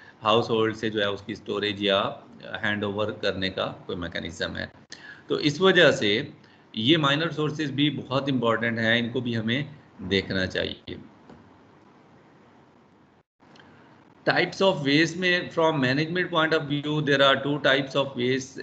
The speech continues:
in, uh, medical services like non-risk waste है या रिस्क वेस्ट है। Non-risk waste जनरल वेस्ट होगा और रिस्क वेस्ट जो है आपका वो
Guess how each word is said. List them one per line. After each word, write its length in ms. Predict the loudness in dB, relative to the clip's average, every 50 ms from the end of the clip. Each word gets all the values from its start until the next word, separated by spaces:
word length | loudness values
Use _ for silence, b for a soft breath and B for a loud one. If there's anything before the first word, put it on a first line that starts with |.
| -12 -6 -4
in, 160 | -2 -2 -2 0 -2 -2 -2 -4 -6 -6 -8
uh, 460 | -8 -6 -4 -2 0 0 0 0 0 -2 -2 -4 0 2 4
medical 320 | 4 4 4 4 2 2 2 2
services 600 | 2 2 2 2 0 0 2 2 2 2 2 2 2
like 360 | 4 4 2 2 -2 0 2
non-risk 540 | 4 4 4 4 4 2 2 0 -4 -4 -2
waste 300 | 0 0 0 0 2 4
है 220 | 4 6 6 4
या 100 | 2 2
रिस्क 340 | 2 0 -2 -4 -6 -12 -6
वेस्ट 340 | -4 -2 -2 -2 -2 -2 0
है। 260 | 0 0 0 -2 -4
Non-risk 500 | -2 0 0 2 2 2 0 -2 -2 -4 -2
waste 300 | 0 0 0 0 -2 0
जनरल 340 | 0 2 2 2 2 0 0 0
वेस्ट 280 | 0 -2 -2 -2 -2
होगा 300 | -4 -2 0 2 4 4
और 160 | 4 4 2
रिस्क 240 | 0 -2 -2 -6 -6
वेस्ट 240 | -4 -2 -2 -2 -2
जो 120 | -2 0
है 60 | 2 2
आपका 260 | 0 0 0 -2 -2
वो 320 | 0 0 0 0 -2 B